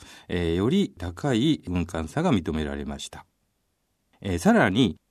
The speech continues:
観察期間をもう一年延長しますと、腹腔内治療群は標準治療群の約三点五倍と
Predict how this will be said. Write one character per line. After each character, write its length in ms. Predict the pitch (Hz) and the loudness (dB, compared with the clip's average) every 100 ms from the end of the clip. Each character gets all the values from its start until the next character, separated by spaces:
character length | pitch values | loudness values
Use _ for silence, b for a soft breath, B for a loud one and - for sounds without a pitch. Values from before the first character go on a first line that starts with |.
| _ _ - | _ _ -2
観 220 | 139 160 | 2 2
察 220 | 160 156 - | 2 -4 -6
期 120 | - | -6
間 300 | - 76 87 | -2 0 4
を 180 | 127 - | 4 4
も 200 | 123 147 | 0 0
う 40 | |
一 160 | 151 220 | 0 2
年 320 | 208 98 80 | 4 4 2
延 140 | 85 | -2
長 260 | 80 - 82 | -4 -4 -6
し 140 | - | -4
ま 100 | 80 | -6
す 120 | 73 - | -6 2
と、 260 | 165 - _ _ _ - | 2 2 _ _ _ -8
腹 120 | 131 | -8
腔 240 | - 139 | -4 0
内 220 | 135 123 120 | 4 4 2
治 100 | 113 | 0
療 200 | 117 104 | 0 0
群 220 | 82 78 | -2 2
は 240 | 104 113 | 4 4
標 240 | - 131 131 | 0 -2 0
準 240 | 135 131 | 2 0
治 140 | 127 | 0
療 220 | 123 123 110 | -2 -2 -2
群 260 | 85 78 | -2 0
の 180 | 101 - b b | 2 0 b b
約 340 | - - 80 - | -4 -2 -6 -8
三 300 | - 170 180 | -2 0 0
点 300 | - 92 85 | 0 -2 -2
五 160 | 90 87 | -2 -2
倍 240 | 143 156 | 0 -2
と 240 | 156 156 | -2 -2